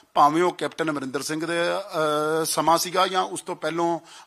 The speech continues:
ਆਪਣਾ, ਕੀ ਕਹਿੰਦੇ, ਪ੍ਰਤਾਪ ਸਿੰਘ ਕੈਰੋਂ ਦਾ ਸਮਾਂ ਸੀਗਾ। ਉਸ ਸਮਿਆਂ ਦੇ ਵਿੱਚ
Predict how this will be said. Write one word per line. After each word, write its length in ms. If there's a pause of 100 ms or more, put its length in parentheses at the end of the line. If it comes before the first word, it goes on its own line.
ਆਪਣਾ, 300
ਕੀ 120
ਕਹਿੰਦੇ, 340
ਪ੍ਰਤਾਪ 460
ਸਿੰਘ 240
ਕੈਰੋਂ 220
ਦਾ 120
ਸਮਾਂ 260
ਸੀਗਾ। 360 (340)
ਉਸ 160
ਸਮਿਆਂ 400
ਦੇ 140
ਵਿੱਚ 460